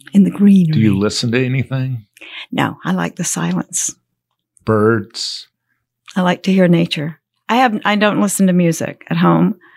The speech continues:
Speaker 1: I mean, I live on eleven acres of silence and birds and all that. That's what I prefer, is listening to silence or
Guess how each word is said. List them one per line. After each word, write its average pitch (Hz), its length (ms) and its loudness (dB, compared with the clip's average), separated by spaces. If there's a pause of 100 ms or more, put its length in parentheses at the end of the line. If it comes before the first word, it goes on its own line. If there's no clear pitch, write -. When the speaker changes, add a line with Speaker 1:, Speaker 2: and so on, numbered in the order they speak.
(460)
Speaker 1:
I 156 60 -6
mean, 175 140 0
I 170 60 2
live 196 180 4
on 180 100 4
eleven 175 300 2
acres 170 340 -4
of 156 120 -10
silence 160 520 -6
and 160 120 -6
birds 165 400 -2
and 160 100 -4
all 160 160 -2
that. 165 300 -2
That's 170 240 -4
what 160 80 -2
I 160 80 -2
prefer, 156 420 -4
is 151 200 -4
listening 151 360 -2
to 165 140 -8
silence 143 680 -4
or 139 360 -4